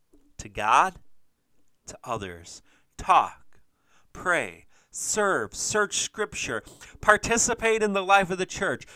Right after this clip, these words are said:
the sacraments, and most of all, when you finally hear God calling, answer, "Speak.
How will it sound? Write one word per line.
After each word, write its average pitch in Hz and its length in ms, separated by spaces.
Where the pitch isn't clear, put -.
the 175 120
sacraments, 214 840
and 175 240
most 185 320
of 160 140
all, 151 220
when 143 120
you 139 140
finally 190 580
hear 175 280
God 160 320
calling, 110 640
answer, 107 720
"Speak. - 840